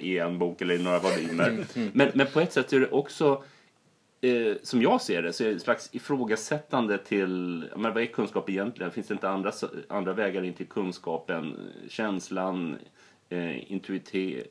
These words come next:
Speaker 1: intuitionen. Ehm, så att, eh, det känns lite barocks med den här boken,
Speaker 2: Mm,
Speaker 1: bar-,
Speaker 2: mm.
Speaker 1: med den här boken också. Ja.
Speaker 2: Men det är också en, en bok som alla kan förstå och ingen förstår den,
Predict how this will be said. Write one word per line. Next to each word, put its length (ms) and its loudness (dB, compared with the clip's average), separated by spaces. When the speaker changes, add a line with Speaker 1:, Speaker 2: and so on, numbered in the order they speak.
Speaker 1:
intuitionen. 800 -2
Ehm, 800 -2
så 180 -2
att, 280 -4
eh, 60 4
det 100 0
känns 280 0
lite 160 -2
barocks 460 -2
med 120 -2
den 60 -2
här 100 0
boken, 320 -4
Speaker 2:
Mm, 180 0
Speaker 1:
bar-, 160 2
Speaker 2:
mm. 220 -2
Speaker 1:
med 80 0
den 80 -8
här 80 -4
boken 280 -6
också. 280 -8
Ja. 200 0
Speaker 2:
Men 120 6
det 60 12
är 40 12
också 180 4
en, 220 2
en 120 -2
bok 160 0
som 120 -2
alla 360 2
kan 180 0
förstå 580 -4
och 200 -6
ingen 440 -6
förstår 380 -8
den, 100 -14